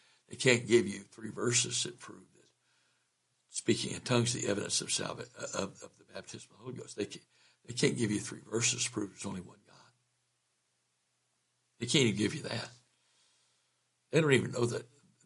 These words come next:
They, they say they believe what we preach, but they don't know what we preach. It's never become theirs. And that's when the whole focus has become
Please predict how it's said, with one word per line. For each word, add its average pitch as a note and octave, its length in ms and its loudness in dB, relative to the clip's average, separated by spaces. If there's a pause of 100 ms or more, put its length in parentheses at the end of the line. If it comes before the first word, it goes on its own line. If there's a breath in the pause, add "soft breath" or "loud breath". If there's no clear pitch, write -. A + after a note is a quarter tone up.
They, - 100 -4
they B2 240 4
say C3+ 220 6
they B2+ 240 4
believe B2 280 2
what - 140 -2
we G2 120 -4
preach, C#3+ 380 -2
but - 120 -6
they C3+ 120 4
don't A#2+ 220 -2
know B2 120 2
what A#2+ 240 -6
we - 80 -20
preach. - 380 -20 (640)
It's B2 180 4
never C#3+ 200 6
become G2+ 360 0
theirs. - 540 -2 (2250)
And A2 120 -2
that's C#3 300 4
when A#2 360 6 (360)
the G#2+ 80 4
whole C#3+ 520 6 (200)
focus - 460 0
has - 120 -2
become - 540 -10